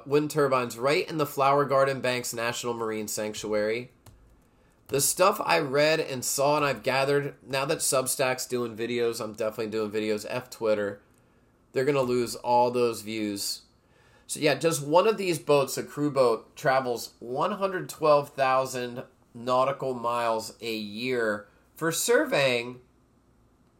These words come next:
just one of the high-end wind, uh, one of the wind energy farms. That is like traveling five times around the globe and then another half.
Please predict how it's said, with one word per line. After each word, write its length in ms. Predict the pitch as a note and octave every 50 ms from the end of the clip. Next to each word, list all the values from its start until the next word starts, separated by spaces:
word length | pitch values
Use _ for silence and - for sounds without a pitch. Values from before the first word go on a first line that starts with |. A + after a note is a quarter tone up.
| _ _ _ _ _
just 220 | - G#3+ A3+ A3+ -
one 180 | F#3+ G#3 A3
of 60 | A3 G#3
the 120 | G#3 F3+
high-end 420 | E3+ F#3 F#3 F#3 F#3 F3 E3 D3+
wind, 280 | C#3+ D#3+ E3 D#3+ E3 E3 -
uh, 400 | D3+ D3 C#3+ C#3+ C#3 C3+ C3+ -
one 220 | - C#3+ D#3 F3
of 80 | F#3 F3
the 80 | E3+
wind 260 | D#3+ D3 D3 D3 D3 D3
energy 600 | C#3 C3+ C3+ C3 B2+ B2+ B2+ B2+ B2 B2 A#2+ -
farms. 600 | - - B2 A2 G2+ F#2 F2+ F#2 - - - - - _ _ _ _ _ _ _ _ _ _ _ _ _ _ _ _ _ _ _ _ _ _ _ _ _ _ _ _ _ _ _ _ _ _ _ _ _ _ _ _ _ -
That 300 | D3 D#3 F#3 G3 - - -
is 220 | G3 G3+ F3+ E3
like 240 | F#3+ F3 E3 D#3 -
traveling 880 | - - D#3+ D#3+ D#3 D3+ D3+ C#3+ D3+ D3 D3 D3 D3 D3+ D3 D3 C#3+ - - _
five 640 | - - - - D#3 D3 C#3+ C#3+ C#3+ C#3 B2+ -
times 480 | - - C3+ B2 B2+ B2 A#2+ A#2 A2+ A#2+
around 420 | A#2 A2+ A2+ A#2 A#2 A#2 A#2 A2+
the 100 | A2+ A2+
globe 540 | G#2+ G#2+ A2 A2+ A2+ A#2 A#2 A#2 A2+ G#2+ G#2+ -
and 160 | A#2 A2+ A2
then 160 | A2+ A2+ A2 A2
another 460 | A2 G#2+ G#2 G#2+ G#2+ G#2+ A2+ G#2+ G#2+
half. 500 | G#2 A2 G#2 G#2 F#2+ F#2 F#2 - -